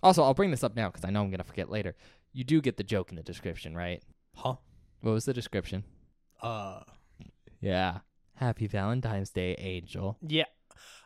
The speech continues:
Speaker 2: Oh,
Speaker 1: <laughs>
Speaker 2: now I get it.
Speaker 1: 'Cause, uh, you
Speaker 2: Yeah.
Speaker 1: know.
Speaker 2: Mm-hmm. Yeah. That, I knew, that's who, th-, God bless, that makes so much more sense now.
Speaker 1: If anyone's curious,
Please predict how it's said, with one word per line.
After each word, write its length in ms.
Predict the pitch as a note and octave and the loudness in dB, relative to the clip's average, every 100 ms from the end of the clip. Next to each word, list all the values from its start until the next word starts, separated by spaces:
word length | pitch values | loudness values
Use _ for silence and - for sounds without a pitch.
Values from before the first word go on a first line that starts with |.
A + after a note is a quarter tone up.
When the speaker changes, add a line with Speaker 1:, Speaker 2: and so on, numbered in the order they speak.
| - F#3+ F#3 G3 G#3 | -2 4 10 12 12
Speaker 2:
Oh, 1400 | G#3 G3+ G3+ G3+ G3 G3 F#3 F3+ F3 E3 D3+ C#3 C3 F#3+ | 12 12 12 12 12 12 12 12 12 12 10 10 10 10
Speaker 1:
<laughs> 40 | E3+ | 8
Speaker 2:
now 520 | D#3+ F#3+ G#3+ A#3 G#3+ | 10 12 12 12 12
I 160 | F3+ | 12
get 360 | D#3 C#3+ C#3 C3+ | 12 10 10 10
it. 260 | C3+ C#3 - - - | 4 2 -4 -18 -2
Speaker 1:
'Cause, 280 | B2+ A#2+ A2+ | 4 4 6
uh, 320 | G#2+ G2 F#2+ - _ _ _ _ | 4 2 -2 -8 _ _ _ _
you 100 | - | 0
Speaker 2:
Yeah. 240 | A#2+ A2+ D2+ - _ _ - | 2 2 0 -8 _ _ -6
Speaker 1:
know. 80 | D3 | -6
Speaker 2:
Mm-hmm. 260 | C#3 D3 D#3 E3+ _ _ _ | -4 -4 -4 -6 _ _ _
Yeah. 300 | A2+ G#2+ G2 - _ _ _ _ - - | -8 -4 -6 -8 _ _ _ _ -20 0
That, 180 | - D#4+ D#4 | 8 8 10
I 160 | F4 | 6
knew, 360 | F#4+ G4 G4 F#4 - _ - | 6 6 6 4 -2 _ 0
that's 260 | D#4 E4+ - | 2 2 2
who, 200 | B3 A#3 | -4 -4
th-, 120 | - _ | -10 _
God 320 | B3 A3 C#3+ - | 0 0 0 -2
bless, 240 | D#3 D3 | -2 0
that 80 | F3 | -4
makes 160 | F3+ | -4
so 100 | - | -2
much 160 | G#3 F3 | -2 -2
more 140 | D3+ | -2
sense 360 | - D#3 C3+ - | 0 -2 -2 -4
now. 280 | A2 G2+ G2+ _ _ _ | -8 -8 -12 _ _ _
Speaker 1:
If 160 | B2+ A#2+ | 0 4
anyone's 500 | C#3+ D3 C3+ A#2+ - | 4 6 2 0 -4
curious, 640 | - A2+ G#2+ F#2+ F2+ - | 0 2 2 2 -2 -8